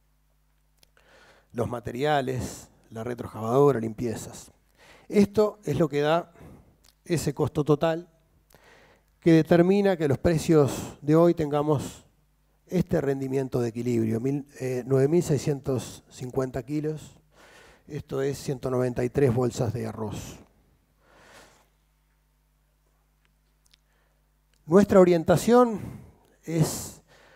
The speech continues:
a más de sesenta destinos vendemos el arroz y eso lo hacemos con más del noventa y cinco por ciento de la producción que tenemos. Con lo cual, tenemos algunas restricciones que cumplir,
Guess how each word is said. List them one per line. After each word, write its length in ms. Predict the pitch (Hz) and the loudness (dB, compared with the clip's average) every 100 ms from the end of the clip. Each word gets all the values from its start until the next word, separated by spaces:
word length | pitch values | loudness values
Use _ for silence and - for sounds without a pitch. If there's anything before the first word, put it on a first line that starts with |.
| _ | _
a 120 | - 131 | -8 0
más 160 | 165 | 4
de 120 | 180 | 4
sesenta 800 | 165 156 190 202 196 185 160 147 | 4 2 0 0 4 4 4 2
destinos 500 | 139 135 - 208 214 | -4 -4 -4 0 2
vendemos 420 | 151 151 165 160 156 | 2 2 0 -2 0
el 120 | 151 | 0
arroz 600 | 151 175 214 196 - - - _ _ _ _ _ | 2 4 4 2 -4 -16 -20 _ _ _ _ _
y 380 | 147 160 180 175 - _ | -4 -2 -2 -4 -12 _
eso 260 | - 165 175 | -2 2 4
lo 80 | 156 | 4
hacemos 320 | 170 175 156 | 4 0 2
con 320 | 160 156 151 | 2 2 -2
más 220 | 151 151 | -6 -4
del 120 | 151 143 | -2 0
noventa 300 | 139 135 139 | 0 0 -4
y 60 | |
cinco 360 | 117 180 180 156 | -6 -6 -4 -4
por 180 | 135 120 | -2 -4
ciento 640 | 147 139 127 143 127 - - | -6 -6 -2 -2 -2 -8 -8
de 100 | 131 | -6
la 120 | 123 | -6
producción 540 | 123 117 107 - 123 | -6 -6 -8 -8 -8
que 120 | 117 120 | -8 -14
tenemos. 640 | 120 117 110 104 - - _ _ _ _ _ _ _ _ - _ _ _ _ _ | -14 -14 -16 -20 -20 -20 _ _ _ _ _ _ _ _ -20 _ _ _ _ _
Con 180 | - 196 | 4 8
lo 80 | 202 | 8
cual, 460 | 196 196 196 196 - _ _ _ _ - | 8 8 6 2 -4 _ _ _ _ -10
tenemos 400 | 143 156 160 156 | -6 -4 -2 -2
algunas 340 | 143 165 143 | 0 2 2
restricciones 800 | 147 - 156 - - 185 160 139 | 0 -4 -6 -8 2 4 4 -2
que 140 | 143 | -8
cumplir, 720 | - 135 135 - 170 170 160 | -8 -8 -4 -2 0 -2 -6